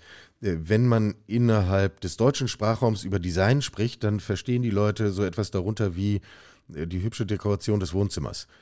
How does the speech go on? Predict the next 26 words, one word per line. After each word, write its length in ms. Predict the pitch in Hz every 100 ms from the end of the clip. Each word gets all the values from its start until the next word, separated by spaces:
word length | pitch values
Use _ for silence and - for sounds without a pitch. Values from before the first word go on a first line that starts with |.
| - - -
Ähm, 440 | 87 85 87 90 -
wenn 480 | 92 87 92 117 123
man 160 | 113
hingegen 500 | 107 113 113 123 120
im 280 | - 107 107
angelsächsischen 640 | 123 143 127 131 139 127 120
Raum, 300 | 123 127 101
ähm, 220 | 110 107
oder 160 | 101 104
im 80 | 95
englischsprachigen 640 | 117 143 - 120 113 110
mindestens 360 | 117 123 113 107
unterwegs 400 | 101 107 113 123
ist, 180 | 104 110
dann 160 | 107
geht 220 | 101 113
es 120 | 113 85
eher 380 | 104 113 107
um 160 | 101 107
Funktionalitäten 1000 | - 117 - 110 107 104 - 123 - 87
und 200 | 65 85
wie, 280 | 90 92 85
wie 160 | 95 95
funktioniert 720 | 107 101 - 92 117 135 -
eigentlich 500 | 76 69 - 69 -
etwas. 440 | 82 73 65 -